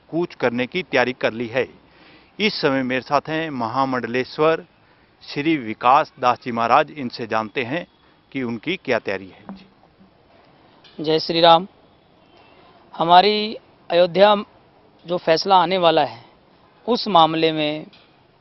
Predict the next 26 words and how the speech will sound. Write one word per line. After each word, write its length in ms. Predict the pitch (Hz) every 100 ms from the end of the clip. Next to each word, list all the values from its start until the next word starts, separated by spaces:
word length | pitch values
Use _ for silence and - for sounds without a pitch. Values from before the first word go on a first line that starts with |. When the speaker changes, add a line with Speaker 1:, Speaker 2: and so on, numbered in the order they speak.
| _ _ _ _ _ _ _ _ _ -
Speaker 2:
अयोध्या 340 | 175 190 220
जाने 280 | 220 185 175
के 140 | 165 165
लिए 480 | 160 156 147 151 - _ _ _ _ _ _
कालका 380 | - 190 185 202
से 160 | 196 208
और 100 | 190
चंडीगढ़ 500 | - 175 170 160 151
से 460 | - 139 131 - - _ _ _ _ _
कम 160 | 202 233
से 180 | 226 233
कम 220 | 208 208
दस 220 | 190 196
ग्यारह 260 | 190 185 185
हज़ार 500 | 165 156 156 156 180 - - - -
राम 220 | 165 170
सेवक 400 | - 156 151 147 - - - - - _
यहाँ 240 | 175 180 208
से 140 | 190
कल 200 | 175 180
कूच 240 | 165 185 -
करेंगे 420 | 185 180 180 180 - - _ _ _ _ - -
अयोध्या 340 | 156 160 180
के 140 | 180 180
लिए। 300 | 180 185 180 _ _ _ _ _ _ _ _ _ -
और 380 | 170 196 196